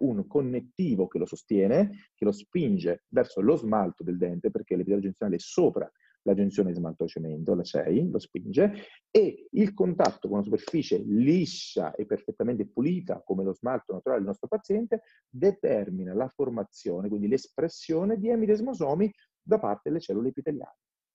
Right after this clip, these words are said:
E quindi avviene questa adesione, non è un attacco.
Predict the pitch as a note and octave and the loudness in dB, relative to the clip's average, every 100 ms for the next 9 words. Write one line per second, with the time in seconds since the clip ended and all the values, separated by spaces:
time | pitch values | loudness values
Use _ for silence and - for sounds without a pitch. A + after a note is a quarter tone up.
0 | _ - F3+ B3+ B3 G#3+ F3+ G3+ A#3 - | _ -6 -2 0 2 2 4 4 4 0
1 | F3 G3 - _ _ F#3+ G3 G3 F#3 F3 | 0 0 -8 _ _ -2 0 -2 -2 -4
2 | D#3 G3+ D3+ G2+ G#2 - D#3+ F#3 D3 - | 2 4 4 2 -4 -12 -10 -8 -10 -8
3 | A#2+ A2+ F#2+ _ D3 - | -6 -6 -10 _ -12 -12